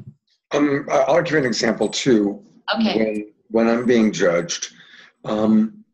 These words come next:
Speaker 1: I try, I try, hopefully, I don't always do this, but when I'm at my better self, I get vulnerable and I acknowledge that I'm hearing that as judgment,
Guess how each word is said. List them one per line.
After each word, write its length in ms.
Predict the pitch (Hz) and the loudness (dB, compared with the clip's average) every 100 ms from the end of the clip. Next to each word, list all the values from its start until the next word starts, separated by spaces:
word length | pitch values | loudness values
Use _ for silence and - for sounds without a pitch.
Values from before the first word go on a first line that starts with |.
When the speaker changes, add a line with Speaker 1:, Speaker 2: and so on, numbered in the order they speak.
| - _ | -20 _
Speaker 1:
I 60 | 123 | -6
try, 480 | - - 165 170 - | -4 0 0 0 0
I 80 | 117 | -4
try, 500 | - 170 107 80 82 | -2 0 0 -2 -4
hopefully, 600 | - 127 - 95 82 87 | -4 -4 -2 -2 0 0
I 200 | 87 82 _ | -2 -4 _
don't 160 | - 92 | -4 -2
always 220 | 90 90 | -2 -2
do 120 | 101 | -4
this, 180 | 90 82 - | -4 -4 0
but 320 | 92 87 - | 0 0 -2
when 200 | 98 95 | -2 0
I'm 260 | 95 90 - | 0 -2 -2
at 240 | 98 82 | -4 -4
my 140 | 92 80 | -4 -2
better 520 | 80 82 82 80 - _ _ | 0 2 2 0 -6 _ _
self, 500 | - 160 110 85 - - - - - - - | -6 0 0 0 -6 -18 -20 -20 -20 -14 -4
I 40 | 131 | 0
get 200 | 123 104 | 2 2
vulnerable 600 | 110 139 87 92 82 - _ _ _ - | 0 2 0 0 -4 -8 _ _ _ -4
and 120 | 123 | 0
I 100 | 117 | 2
acknowledge 640 | 107 98 107 113 101 95 - | 0 0 2 2 2 0 0
that 160 | 101 92 | 0 0
I'm 140 | 95 | -2
hearing 500 | 82 113 113 113 101 | -6 -2 2 2 2
that 160 | 90 82 | 0 -2
as 120 | 80 | -6
judgment, 640 | - 85 80 104 117 131 | -4 -4 -2 -2 -4 -6